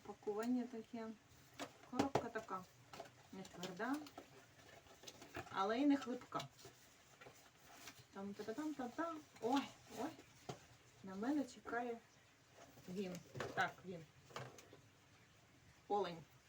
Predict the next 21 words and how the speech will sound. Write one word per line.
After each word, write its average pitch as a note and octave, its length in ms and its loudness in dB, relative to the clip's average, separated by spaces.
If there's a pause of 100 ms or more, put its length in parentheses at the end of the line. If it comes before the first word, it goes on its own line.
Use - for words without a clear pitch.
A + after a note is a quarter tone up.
(140)
Мій A3 160 2
зелений G#3+ 460 2
олень. D3+ 320 -6 (180)
Як - 160 -8
же C#4+ 80 4
я C4+ 60 6
його B3+ 100 4
давно A3+ 260 -4
чекала. - 360 -8 (420)
<laughs> D4 360 10 (640)
Нарешті F#3+ 720 0 (220)
я - 120 -6
отримала G3 500 -4
зеленого E3+ 460 -6
оленя. D#3+ 320 -10 (1200)
М, F3+ 460 -12 (640)
зараз G3+ 420 -8 (880)
знаємо F3 540 -6 (260)
про F#3+ 220 -2
самий F#3+ 380 0
запах. D#3+ 560 -4